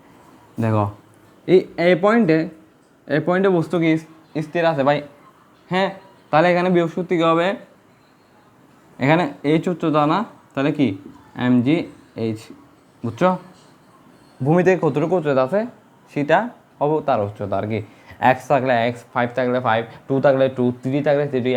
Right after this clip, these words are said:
একশো থাকলে একশো, যত থাকবে থাকুক, আমার এইচ উচ্চতা হবে বিভব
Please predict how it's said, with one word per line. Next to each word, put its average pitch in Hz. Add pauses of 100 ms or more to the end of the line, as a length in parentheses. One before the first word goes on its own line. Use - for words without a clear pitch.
একশো 123
থাকলে 147
একশো, 117 (260)
যত 208 (100)
থাকবে 139 (140)
থাকুক, 196 (360)
আমার 180 (360)
এইচ 156
উচ্চতা 143
হবে 156 (960)
বিভব 160